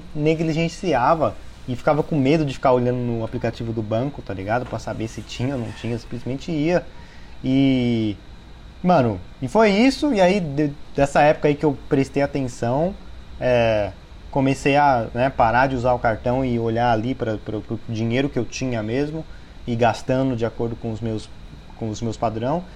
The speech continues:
Mudei daquele lugar, é, fui morar num lugar mais barato.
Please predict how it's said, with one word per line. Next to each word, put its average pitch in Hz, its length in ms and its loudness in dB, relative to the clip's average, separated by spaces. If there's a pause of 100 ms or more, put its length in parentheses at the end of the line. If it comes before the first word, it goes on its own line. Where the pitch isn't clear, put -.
(240)
Mudei 151 320 4
daquele 160 260 4
lugar, 143 580 4
é, 123 480 4
fui 135 120 -2
morar 135 220 4
num 131 140 0
lugar 123 220 4
mais 123 120 2
barato. 120 520 4